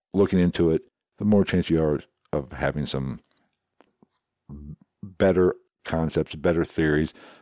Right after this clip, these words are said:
better hypothesis that's in coming to a little bit more of a understanding. We won't get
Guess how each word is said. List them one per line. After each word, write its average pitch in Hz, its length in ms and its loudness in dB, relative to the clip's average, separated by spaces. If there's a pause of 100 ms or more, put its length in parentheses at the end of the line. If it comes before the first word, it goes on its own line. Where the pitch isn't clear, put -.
better 82 240 0
hypothesis 73 680 -6 (540)
that's - 480 -4 (420)
in 82 280 -2 (520)
coming 131 300 2
to 107 320 4
a - 80 -2
little 82 340 2
bit 85 200 2
more 87 260 4
of 76 100 0
a 82 200 0 (1500)
understanding. 87 640 0
We 107 160 4
won't 110 480 2 (1200)
get 87 240 2